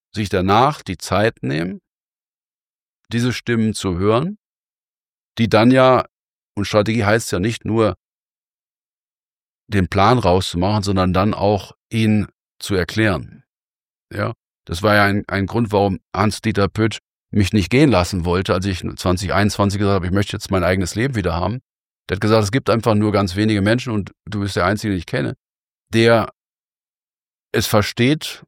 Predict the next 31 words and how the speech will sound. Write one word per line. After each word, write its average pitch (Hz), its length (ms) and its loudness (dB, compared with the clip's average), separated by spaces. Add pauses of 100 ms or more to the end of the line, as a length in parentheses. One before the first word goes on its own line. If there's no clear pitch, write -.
visualisiert 107 1040 2 (480)
und 107 140 0
erklären 95 480 0
kann. - 240 -10 (1040)
Und - 60 -6
das 98 120 2
ist 107 100 -2
so 107 80 2
ein 101 80 4
bisschen 107 280 2
wie 95 100 2
Albert 95 340 2
Einstein, 107 380 2
der 98 80 2
sagt, 101 220 2
wenn 98 120 2
du 98 60 0
es - 120 -6
nicht - 320 -8 (360)
gut 101 200 0
erklären 101 400 2
kannst, 107 260 0
hast 101 200 -2
du 101 40 -6
es - 120 -12
wohl 98 120 2
auch 82 80 2
noch 90 120 2
nicht 98 180 0
verstanden. 92 640 -4 (580)
Ja? 101 140 -2